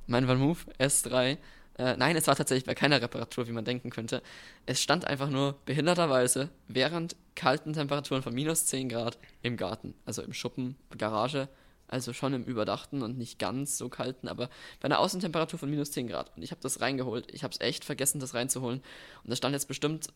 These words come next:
zwei, drei Wochen draußen und ich hab's einfach vergessen. Und ich hatte so Angst, kürzlich, dass das einfach kaputt ist.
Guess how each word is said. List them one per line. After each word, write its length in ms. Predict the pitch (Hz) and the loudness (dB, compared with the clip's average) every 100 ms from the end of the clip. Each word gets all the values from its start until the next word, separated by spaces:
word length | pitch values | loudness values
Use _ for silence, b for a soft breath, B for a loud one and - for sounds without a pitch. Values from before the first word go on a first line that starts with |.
| - | -6
zwei, 240 | - 110 | 0 0
drei 240 | 135 143 | 2 0
Wochen 320 | 123 143 151 - | 0 -2 -6 -6
draußen 600 | 117 135 135 123 123 - - | 0 2 2 0 -4 -8 -8
und 100 | 110 | -4
ich 80 | - | -2
hab's 240 | - - | 0 2
einfach 280 | 127 120 123 | 0 0 -2
vergessen. 560 | - 117 123 - 120 131 _ _ _ _ _ _ _ - | -2 0 0 0 -2 -8 _ _ _ _ _ _ _ -8
Und 80 | |
ich 60 | 123 | -4
hatte 140 | 123 | -2
so 360 | 135 135 135 170 | -2 0 2 2
Angst, 560 | 64 135 156 - - - _ _ | 4 2 4 4 2 -4 _ _
kürzlich, 540 | - 117 120 120 143 | -2 0 0 -2 -2
dass 160 | - - | -4 -4
das 100 | 123 | -2
einfach 220 | - 127 | -4 -4
kaputt 320 | - - 135 | -8 -2 -2
ist. 280 | 113 147 - | 0 -2 -4